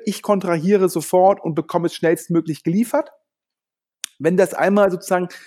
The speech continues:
wenn man einmal die Kunden und die Anbieter auf der Plattform hat und dann im Endeffekt noch die, die ganzen Bestellungen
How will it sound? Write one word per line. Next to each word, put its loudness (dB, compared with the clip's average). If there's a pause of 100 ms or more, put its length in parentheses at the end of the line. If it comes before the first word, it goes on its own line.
(180)
wenn -2
man 0
einmal 2
die -8
Kunden 0
und -4
die -4
Anbieter 0 (340)
auf 2
der 4
Plattform 0
hat -4 (320)
und -2
dann 2
im -2
Endeffekt -2
noch -2
die, -2
die -6
ganzen 0
Bestellungen 0